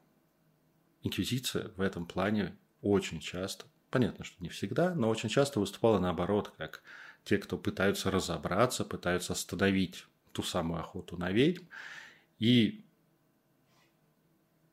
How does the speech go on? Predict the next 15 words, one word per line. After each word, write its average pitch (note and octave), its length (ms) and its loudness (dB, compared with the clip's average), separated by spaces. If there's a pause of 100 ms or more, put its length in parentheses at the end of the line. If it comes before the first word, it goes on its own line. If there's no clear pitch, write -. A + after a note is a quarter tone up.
(260)
найти F2+ 240 6
доказательства, B2+ 880 2
чернокнижие, D#3+ 960 4 (280)
ереси, A#2 880 4
сделки - 640 2
с D#3+ 140 2
дьяволом, B2+ 760 4 (640)
а, F#2+ 720 2 (800)
конкретных B2 580 6
обрядов A2+ 540 6
и G#2 60 2
ритуалов, E2 580 -2 (1000)
что G#2 300 4
очень A2 460 8
часто - 480 -10